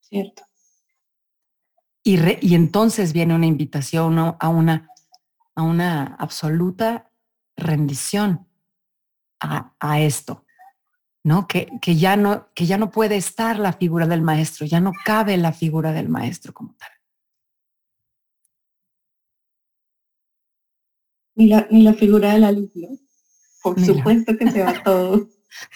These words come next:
Speaker 2: <laughs> Por supuesto que se va todo. Y entonces lo que queda es esta encarnación.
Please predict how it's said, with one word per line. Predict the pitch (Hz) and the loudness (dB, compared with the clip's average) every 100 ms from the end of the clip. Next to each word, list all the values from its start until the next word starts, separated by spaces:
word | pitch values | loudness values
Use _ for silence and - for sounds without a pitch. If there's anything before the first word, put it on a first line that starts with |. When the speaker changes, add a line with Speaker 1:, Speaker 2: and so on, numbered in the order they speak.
| - | -8
Speaker 2:
<laughs> | - 220 - - - - - _ - - _ - - - - 262 233 185 _ | -6 -6 -8 -14 -20 -12 -12 _ -12 -12 _ -20 -18 -14 -12 -10 -10 -12 _
Por | - 170 | -8 -6
supuesto | - 165 185 175 202 | -6 -4 -2 -4 -6
que | 151 | -8
se | 160 | -6
va | 151 - | -8 -8
todo. | - - - - | -12 -12 -12 0
Y | 170 | 0
entonces | 165 190 185 190 | 2 0 -2 -2
lo | 185 | -2
que | 185 - | -2 -2
queda | 196 190 185 - | 0 2 0 0
es | 170 165 | -4 -2
esta | 180 - | -6 -4
encarnación. | 185 170 156 147 254 208 | -4 -2 -4 0 0 0